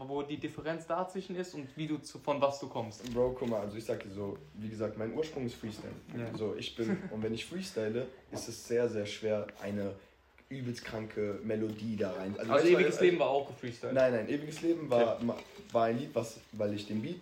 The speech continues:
Speaker 2: so gefühlt habe.
Speaker 1: Ja.
Speaker 2: Das war direkt dieses, es geht um das ewige Leben.
Speaker 1: Mhm.
Speaker 2: Das war das allererste, was mir darauf eingefallen ist, hab ich direkt aufgeschrieben.
Speaker 1: Ja.
Speaker 2: Und ich hatte das,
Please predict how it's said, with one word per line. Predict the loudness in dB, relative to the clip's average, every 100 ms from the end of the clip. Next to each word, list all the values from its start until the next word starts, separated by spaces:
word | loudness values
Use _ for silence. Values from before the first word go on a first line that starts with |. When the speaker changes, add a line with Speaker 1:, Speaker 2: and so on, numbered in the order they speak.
| -10
Speaker 2:
so | -8 -6
gefühlt | -6 -8 -4
habe. | -2 -2 -4
Speaker 1:
Ja. | -4 -4 -6 -6
Speaker 2:
Das | 0
war | 2 2
direkt | 2 -2 -4
dieses, | -10 -10 -16 -18
es | -6
geht | -4
um | -4
das | -6
ewige | -8 -4 0
Leben. | 2 2 0
Speaker 1:
Mhm. |
Speaker 2:
Das | -2 2
war | 2
das | 2
allererste, | 0 2 0 -2
was | -4
mir | 2
darauf | 2 2
eingefallen | 0 -4 -4 -4
ist, | -4
hab | -8
ich | -4
direkt | -2 0 -2
aufgeschrieben. | -4 -6 -10 -8 -6
Speaker 1:
Ja. | -4 -4 -8 -20 -20 _ _
Speaker 2:
Und | -4
ich | -4
hatte | -4 -6
das, | -6 -6